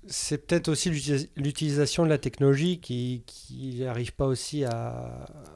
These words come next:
à bien manier, tu vois, parce que c'est... Si t'as pas de storyboard, si t'as pas, t'as pas de caméra, si, si tout est virtuel, au bout d'un moment, tout doit être fait par ordinateur. Donc, f-, le réalisateur, finalement, il a plus grand-chose à faire, tu vois.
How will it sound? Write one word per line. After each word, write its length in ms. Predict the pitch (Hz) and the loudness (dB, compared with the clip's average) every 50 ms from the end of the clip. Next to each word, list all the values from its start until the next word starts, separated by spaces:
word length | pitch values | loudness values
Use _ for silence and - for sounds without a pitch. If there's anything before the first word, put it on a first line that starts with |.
| 78 - - - - - _ - _ _ _ | -20 -20 -20 -20 -20 -20 _ -20 _ _ _
à 140 | - 127 123 | -12 -10 -10
bien 320 | 120 127 131 135 143 139 | -8 -6 0 2 2 4
manier, 360 | 135 139 147 165 190 226 233 208 | 4 4 4 6 6 6 4 4
tu 140 | - - | 2 -2
vois, 260 | 147 139 160 175 185 - | 2 4 4 4 4 2
parce 160 | - 123 - - | 0 -4 -2 -2
que 80 | 143 | -2
c'est... 260 | 123 - - 143 135 - - - - - - - - _ - - - - - _ - - - - - - | -2 2 2 2 2 0 -2 -20 -20 -20 -20 -20 -20 _ -20 -20 -20 -20 -20 _ -20 -20 -20 -20 -16 -10
Si 200 | - - 202 180 | -6 -4 -2 2
t'as 120 | - 180 | 2 4
pas 120 | - 190 180 | 6 6 4
de 120 | 165 156 | 4 2
storyboard, 520 | - - 160 151 151 151 147 170 170 156 - | 0 2 2 2 2 4 6 6 4 4 2
si 140 | - - - | -2 -8 -2
t'as 140 | - 143 | -2 -4
pas, 540 | - - 143 143 139 139 135 135 135 147 147 127 - | -2 -2 -4 -2 0 0 0 -2 -2 -4 -6 -6 -6
t'as 80 | - 123 | -6 -4
pas 160 | - - 139 | -2 -2 -4
de 60 | - - | -2 -2
caméra, 460 | 143 131 139 160 180 214 254 269 208 | 0 2 4 4 4 4 4 2 2
si, 200 | - - - 139 | 0 -4 -8 -8
si 360 | - - - - - - - | -8 -8 -10 -14 -18 -20 -18
tout 220 | - - 156 - 160 | -14 -10 -2 0 0
est 20 | |
virtuel, 520 | 143 143 143 143 - - 156 151 135 123 - - - - - - - | 0 0 -2 -4 0 0 2 2 2 -2 -6 -10 -16 -16 -14 -12 -8
au 40 | 139 123 | -4 -2
bout 100 | 127 127 | 0 2
d'un 160 | 131 131 131 | 2 4 4
moment, 340 | 139 147 160 190 220 233 - - - - - - - - | 4 6 6 6 6 4 2 0 -6 -16 -18 -18 -12 -8
tout 120 | - 190 185 | -4 -2 2
doit 160 | 165 156 143 | 4 4 4
être 100 | 135 - | 4 2
fait 160 | - - 175 | 2 2 2
par 200 | 165 - 143 127 | 2 2 0 0
ordinateur. 500 | 127 131 131 139 143 147 - - 190 175 | 0 0 0 0 0 0 0 2 2 2
Donc, 180 | 143 131 127 - | 2 0 -2 -4
f-, 320 | - - - - - - - - | -8 -16 -16 -16 -18 -18 -16 -8
le 160 | 175 151 139 139 | -2 2 2 4
réalisateur, 540 | 131 151 147 143 139 147 139 - 202 202 | 4 4 4 4 2 2 2 2 0 0
finalement, 320 | - - 139 123 127 151 190 | 2 0 0 0 2 2 0
il 120 | 175 120 104 | 0 0 -2
a 20 | |
plus 240 | - - - - 147 | -4 -8 -10 -10 -8
grand-chose 560 | 127 123 117 117 117 113 - - 147 127 113 | -6 -6 -6 -4 -6 -6 -6 -4 -4 -2 -2
à 80 | 117 110 | -4 -6
faire, 260 | - - 202 175 - | -6 -8 -8 -8 -8
tu 120 | - - 117 | -8 -8 -8
vois. 120 | 117 | -8